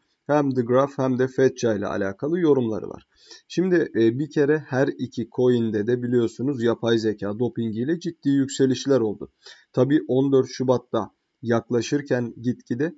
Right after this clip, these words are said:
bu yapay zeka coin'lerinde daha iyi bir zaman olamazdı ki, e, sıkı bir düzeltmeye gidildi arkadaşlar ki bu olacaktı. Burada on dört Şubat büyük bir, e, mihenk taşı oluşturuyor. Zira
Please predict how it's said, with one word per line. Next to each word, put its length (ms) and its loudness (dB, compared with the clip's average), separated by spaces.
bu 120 0
yapay 380 6
zeka 460 -2
coin'lerinde 840 0
daha 200 2
iyi 140 0
bir 80 -2
zaman 340 -4
olamazdı 600 -2
ki, 200 -6
e, 160 4
sıkı 400 -2
bir 280 -2
düzeltmeye 640 0
gidildi 440 0
arkadaşlar 680 -6
ki 220 -6
bu 160 -4
olacaktı. 640 -6
Burada 340 2
on 340 2
dört 200 4
Şubat 320 -4
büyük 380 0
bir, 200 2
e, 180 0
mihenk 380 -2
taşı 260 -2
oluşturuyor. 540 -2
Zira 440 4